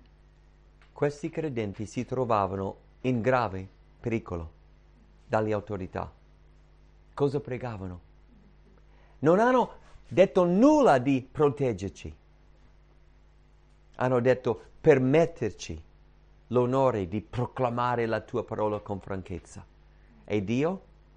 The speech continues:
ha permesso a loro di proclamare la parola con franchezza. Perché era il, loro volevano vivere per qualcosa che valeva, e c'è solo una cosa che vale.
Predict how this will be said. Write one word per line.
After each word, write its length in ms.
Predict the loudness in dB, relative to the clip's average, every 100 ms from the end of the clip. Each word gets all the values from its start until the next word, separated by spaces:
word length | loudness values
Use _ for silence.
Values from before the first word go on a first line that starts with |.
| -20 -8
ha 120 | -2 -2
permesso 640 | -4 -8 -4 -6 -6 -6
a 40 |
loro 260 | -4 -4 -6
di 100 | -8
proclamare 580 | -10 -14 -12 -10 -10 -10
la 120 | -12
parola 340 | -14 -14 -12
con 200 | -12 -14 -16
franchezza. 640 | -16 -16 -14 -16 -18 -20 -20 -20 -20 -20 -20 -20 -20 -20 -20 _ -20 -20 -20 -20 -20 -12
Perché 320 | -8 -4 -2
era 220 | 0 0 0
il, 200 | -4 -6 0
loro 400 | 6 6 6 2
volevano 560 | -4 -2 -2 0 -2
vivere 420 | -2 -4 -2 -2
per 240 | -2 -6 -10
qualcosa 680 | -8 -10 -8 -8 -8 -8 -10
che 180 | -8 -6
valeva, 600 | -6 -6 -6 -4 -4 -4
e 100 | -8
c'è 160 | -8
solo 340 | -4 -4 -4 -6
una 200 | -6 -6
cosa 360 | -6 -8 -8 -10
che 160 | -12
vale. 420 | -10 -10 -8 -8